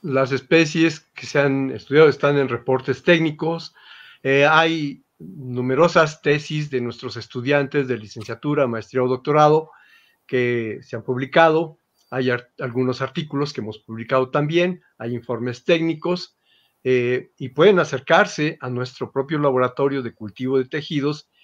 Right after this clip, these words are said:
en el Jardín Botánico, podríamos platicar. Ujú. Y a-, asimismo a nuestro departamento de, mm, al área de difusión y educación del Jardín Botánico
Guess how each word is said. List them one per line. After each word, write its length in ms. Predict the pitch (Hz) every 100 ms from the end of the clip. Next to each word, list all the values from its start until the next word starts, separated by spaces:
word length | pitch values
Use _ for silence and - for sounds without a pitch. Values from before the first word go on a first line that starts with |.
| _
en 100 | 110
el 60 | 107
Jardín 280 | 120 117 127
Botánico, 540 | 139 147 143 135 151
podríamos 460 | - 110 113 120 120
platicar. 600 | 143 143 151 170 180 - _ _ _ _ _ 117
Ujú. 340 | - 160 196 - _ _ _ _
Y 400 | 127 127 135 - _
a-, 300 | 135 131 -
asimismo 600 | 147 165 151 175 160 147
a 60 | 123
nuestro 300 | 120 113 123
departamento 680 | 117 123 - 127 131 127 143
de, 320 | 127 110 107 _ _ _ _
mm, 260 | 123 127 127 _ _ _
al 180 | 123 147
área 300 | 190 147 135
de 120 | 123
difusión 480 | 107 117 - 135 135
y 60 |
educación 640 | 123 110 113 107 131 131 131 _ _ -
del 120 | 107
Jardín 300 | 120 113 127
Botánico 640 | 127 139 131 127 147 147